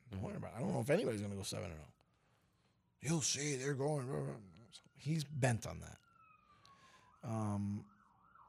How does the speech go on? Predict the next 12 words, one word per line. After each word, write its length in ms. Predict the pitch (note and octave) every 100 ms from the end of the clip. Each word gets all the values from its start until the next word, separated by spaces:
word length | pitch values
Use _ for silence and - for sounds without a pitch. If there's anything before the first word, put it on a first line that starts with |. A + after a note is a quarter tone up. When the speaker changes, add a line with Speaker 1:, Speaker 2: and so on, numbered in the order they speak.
| - _ _ _ _ _ _ _ -
Speaker 1:
did 240 | F#3 F3+
you 80 | -
know 300 | C5+ C5 A#4+
that 100 | G4
they 140 | -
played 340 | G#3 G3 G#3+ G3
some, 320 | G3 F#3+ F3+ - _ -
it, 100 | D3+
was 180 | D#3 E3
that 60 | A#4+ D#5
a 20 | G#4
replay 760 | E3 C4 - A#3 A#3+ - B2+